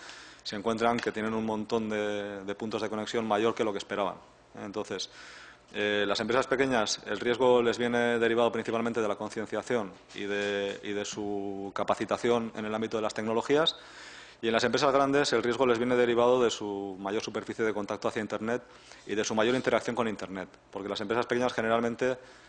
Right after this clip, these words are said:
s-, tienen tráfico saliente hacia Internet y no ofrecen capacidad de entrada hacia sus infraestructuras. Sin embargo, las grandes, eh, tienen configurada su seguridad perimetral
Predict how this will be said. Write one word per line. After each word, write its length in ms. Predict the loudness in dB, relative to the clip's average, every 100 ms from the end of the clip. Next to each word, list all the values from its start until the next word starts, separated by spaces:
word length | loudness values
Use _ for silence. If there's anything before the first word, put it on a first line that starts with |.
| -20 -12
s-, 200 | -6 -6 -2
tienen 240 | 0 2
tráfico 400 | 2 4 4 2
saliente 460 | 2 2 2 2 0
hacia 200 | 0 -2
Internet 500 | -4 -4 -2 -2 -4
y 100 | -6
no 140 | 0 0
ofrecen 440 | 0 -2 0 -2
capacidad 480 | 0 0 0 0 2
de 60 |
entrada 380 | 0 2 2 2
hacia 200 | 0 -4
sus 280 | -6 -10 -10
infraestructuras. 680 | -10 -10 -10 -2 0 0 -4 -16 -20 -20 -18
Sin 180 | -10 -6
embargo, 300 | 2 4 6
las 140 | 6 6
grandes, 500 | 4 4 2 0 -6 -12
eh, 420 | -6 -4 -2 -4
tienen 200 | -2 -2
configurada 400 | 0 0 2 4
su 100 | 2
seguridad 280 | -2 0 2
perimetral 600 | 2 2 2 4 4 2